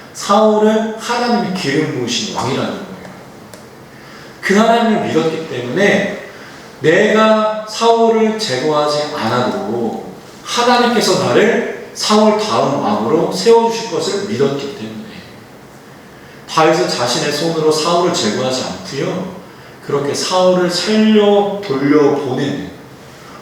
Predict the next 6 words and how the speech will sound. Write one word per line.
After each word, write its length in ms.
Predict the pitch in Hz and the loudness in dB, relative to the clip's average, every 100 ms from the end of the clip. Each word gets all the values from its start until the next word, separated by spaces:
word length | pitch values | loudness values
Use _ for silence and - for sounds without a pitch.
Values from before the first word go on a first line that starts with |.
| - - | -14 0
멈춰야 680 | 123 180 175 - 196 190 | 2 4 2 2 4 4
될 240 | 180 - 127 | 2 -2 -4
곳에서 400 | 123 120 120 113 | -4 -2 -2 0
멈추는 800 | 117 147 147 - 113 175 107 107 | 0 0 0 0 0 0 0 -2
모습을 840 | 110 127 117 170 214 214 - - | -2 -4 0 2 4 2 -2 -6
우리에게 720 | 117 113 113 107 101 92 90 | -4 -4 -2 -4 -4 -8 -10